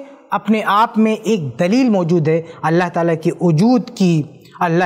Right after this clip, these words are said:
کے نبی صلی اللہ علیہ وسلم کی بعثت کی، مرنے کے بعد کی زندگی کی، یعنی اللہ رب العالمین کی صفت ربوبیت کے جو مظاہر ہیں اس دنیا میں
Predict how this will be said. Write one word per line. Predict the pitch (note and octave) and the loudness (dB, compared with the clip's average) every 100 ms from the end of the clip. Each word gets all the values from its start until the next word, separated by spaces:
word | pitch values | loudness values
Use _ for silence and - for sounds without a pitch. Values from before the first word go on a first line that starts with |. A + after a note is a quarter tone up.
| E3 | -2
کے | F3 | -2
نبی | E3 D#3+ F3 | 0 2 0
صلی | E3 E3 | 0 0
اللہ | F3 | 0
علیہ | F3 | 0
وسلم | |
کی | D#3+ F3+ D#3+ - - | 0 0 0 -4 -10
بعثت | C3+ F3+ A#3+ A3+ B3 - | -2 -2 0 -2 -4 -2
کی، | G#3 F#3+ E3 - - | 0 2 0 -4 -4
مرنے | E3 E3 F3 F3 | 0 0 0 -2
کے | D#3 | -2
بعد | D#3 E3+ F3 - | 0 0 -2 -2
کی | G3 D#3 - - | 0 -2 -6 -4
زندگی | C3+ A3+ A#3+ A3 A3+ | 0 2 2 2 0
کی، | A3+ G3+ D#3+ - - - | 0 0 0 -4 -14 -4
یعنی | B3 B3+ | 0 2
اللہ | B3 C4+ | 2 2
رب | B3+ A#3+ | 2 0
العالمین | B3 A#3+ C4+ | 2 2 2
کی | C4+ C4+ | 2 0
صفت | - A#3 A#3 C4 | 0 -2 0 0
ربوبیت | A#3 G3 G#3+ C4 C#4 | 2 2 2 2 0
کے | C#4+ | 0
جو | A#3 | 0
مظاہر | G3 F3 G3+ A3+ D#4+ | 0 0 0 2 2
ہیں | D4+ | 0
اس | G#3+ | 0
دنیا | G#3+ G3+ | 0 0
میں | F#3+ B3 | 2 0